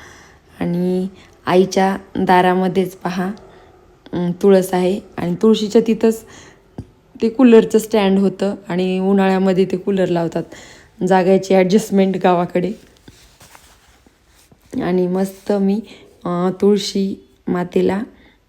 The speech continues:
वाण द्यायले आणि छान वाटलं मला पण. म्हणजे गावाकडे लहानपणीची आठवण आली. बारा वर्षाच्या नंतर मी संक्रांत माझ्या माहेरी केलेली. आणि म्हणजे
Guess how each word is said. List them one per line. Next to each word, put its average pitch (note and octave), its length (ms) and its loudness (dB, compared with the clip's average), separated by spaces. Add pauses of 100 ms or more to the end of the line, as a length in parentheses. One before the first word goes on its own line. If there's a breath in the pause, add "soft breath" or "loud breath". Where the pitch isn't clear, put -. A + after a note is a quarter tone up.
(140)
वाण F3+ 340 -2
द्यायले E3+ 400 -2 (580 soft breath)
आणि G#3 200 -2 (100)
छान C#4+ 180 2
वाटलं A#3+ 320 2
मला G#3+ 280 2
पण. G#3+ 220 -4 (560 loud breath)
म्हणजे F#3+ 200 -2
गावाकडे F#3+ 680 2
लहानपणीची A3+ 640 6
आठवण A3+ 380 6
आली. G3+ 320 2 (440 loud breath)
बारा A3 360 8
वर्षाच्या A3+ 500 4
नंतर A3+ 540 4 (400 loud breath)
मी G3 140 0
संक्रांत G3+ 600 -2 (200)
माझ्या F3+ 300 0
माहेरी F3+ 380 -2
केलेली. E3+ 440 -4 (460 loud breath)
आणि G#3 540 2 (1400 loud breath)
म्हणजे G3+ 300 2